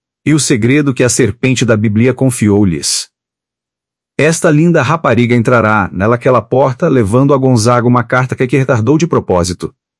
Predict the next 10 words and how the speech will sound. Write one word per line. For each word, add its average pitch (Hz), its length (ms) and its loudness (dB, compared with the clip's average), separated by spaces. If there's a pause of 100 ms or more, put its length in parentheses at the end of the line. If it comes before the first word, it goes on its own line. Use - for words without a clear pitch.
(140)
Gonzaga 139 520 2
hão, 98 280 0
depois 95 380 0
diz, 107 160 0
usará 117 400 2
pelos 120 220 -2
corredores. 92 720 -2 (420)
Chegará 156 440 0
ao 131 120 0
barco, 135 460 -2